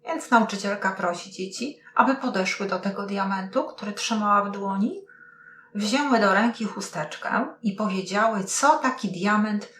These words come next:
mógłby nieprzyjemnego w swoim życiu usłyszeć, i przykryły go tą chusteczką. Więc dzieci podchodziły i mówiły: "I jesteś zerem. I jesteś głupi.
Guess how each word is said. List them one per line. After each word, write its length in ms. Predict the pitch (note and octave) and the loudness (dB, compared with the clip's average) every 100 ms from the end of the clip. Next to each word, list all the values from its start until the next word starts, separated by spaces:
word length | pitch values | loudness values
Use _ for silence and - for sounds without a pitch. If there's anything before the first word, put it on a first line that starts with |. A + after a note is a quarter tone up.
| - _ | -20 _
mógłby 560 | G#3+ B3+ D4+ D4 B3+ A3+ | 4 4 2 0 2 2
nieprzyjemnego 880 | A3 G3 - G3 F3 F3+ A#3 A3 | 2 -2 -4 -4 -6 2 2 4
w 60 | - | -4
swoim 360 | - F#3+ F#3 | -6 -6 -6
życiu 280 | F3+ G3 - - | -6 -8 -8 -6
usłyszeć, 680 | F#3+ F#3 F#3 - F3 - - - _ | -6 -6 -6 -6 -8 -10 -16 -20 _
i 140 | C4 | 2
przykryły 680 | B3+ - G#3 - G#3+ G3+ F3 | 2 -2 -4 0 2 2 0
go 120 | E3+ | -4
tą 220 | E3+ E3 | -6 -6
chusteczką. 680 | E3 - - E3 - - G3+ F#3+ _ _ - - - - - | -6 -12 -12 -14 -12 -10 -10 -10 _ _ -18 -16 -16 -16 -6
Więc 240 | F#3 E3+ | -4 -4
dzieci 360 | - D#4+ D#4+ - | 0 2 0 -4
podchodziły 880 | F3+ - - D#3+ A#3 C4+ B3 A#3 A3+ - _ _ - - | -6 -6 -6 -6 -4 0 4 4 2 -4 _ _ -20 0
i 80 | G#3 | 2
mówiły: 500 | F#3 F3 E3 - - - - _ _ _ - _ _ - _ _ _ _ _ - - _ _ | 2 -4 -8 -8 -10 -12 -20 _ _ _ -20 _ _ -20 _ _ _ _ _ -20 -20 _ _
"I 180 | - G#3+ | 2 4
jesteś 680 | G3 G3+ - - D#4+ D4+ C#4 | 4 2 0 0 -2 0 -2
zerem. 720 | G3+ E3 F3+ E3+ E3 E3+ F#3+ F#3+ - - _ _ _ _ - - - _ _ _ _ _ _ _ - - - - - - - - - - | -2 2 2 2 0 -4 -6 -10 -18 -20 _ _ _ _ -20 -20 -20 _ _ _ _ _ _ _ -18 -18 -18 -20 -20 -18 -20 -20 -20 -4
I 200 | A#3+ G3 | 4 4
jesteś 640 | F3 D3+ - A3+ D4 - - | 4 0 0 2 2 0 -4
głupi. 800 | F3+ F3 F3 - F3+ F#3+ F#3+ | -2 -2 -4 -8 -6 -6 -8